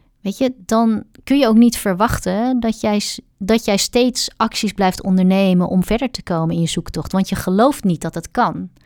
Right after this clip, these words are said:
Maar je wil dan voor jezelf specifiek krijgen van, "Ja, maar wat is het dan waardoor je dat niet gelooft?" Weet je, wat,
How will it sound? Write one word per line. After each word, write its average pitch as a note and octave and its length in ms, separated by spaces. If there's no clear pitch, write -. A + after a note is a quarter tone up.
Maar F#3+ 420
je G3 160
wil A3+ 160
dan A3 120
voor G3 140
jezelf F#3+ 580
specifiek - 580
krijgen E3+ 500
van, F#3 220
"Ja, F3+ 120
maar F3+ 340
wat F#3+ 420
is C#4 220
het A#3 140
dan A#3 160
waardoor G#3 300
je G#3+ 80
dat G3 180
niet G3 200
gelooft?" F3+ 640
Weet F3+ 140
je, G#3 100
wat, A3 140